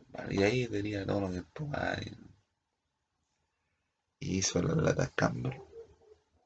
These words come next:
Y todas esas cosas, sí, ¿no? Pero el pop art ahora es que la lleva, porque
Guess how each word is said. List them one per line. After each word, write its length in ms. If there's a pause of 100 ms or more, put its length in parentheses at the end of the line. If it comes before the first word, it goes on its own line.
(240)
Y 60
todas 200
esas 140
cosas, 380
sí, 440
¿no? 180 (2000)
Pero 160
el 100
pop 200
art 140
ahora 540 (180)
es 100
que 180
la 80
lleva, 400
porque 560